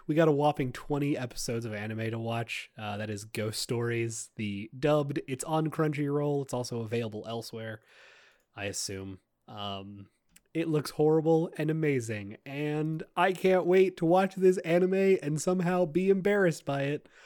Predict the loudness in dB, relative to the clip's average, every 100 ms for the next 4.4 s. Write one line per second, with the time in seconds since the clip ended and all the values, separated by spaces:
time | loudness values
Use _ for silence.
0 | -20 -20 _ _ _ _ -4 -2 -2 0
1 | 2 6 6 4 0 -10 -8 -6 -6 0
2 | 4 6 6 6 0 _ -6 -4 0 2
3 | 2 0 0 2 2 2 2 2 2 2
4 | 0 0 -2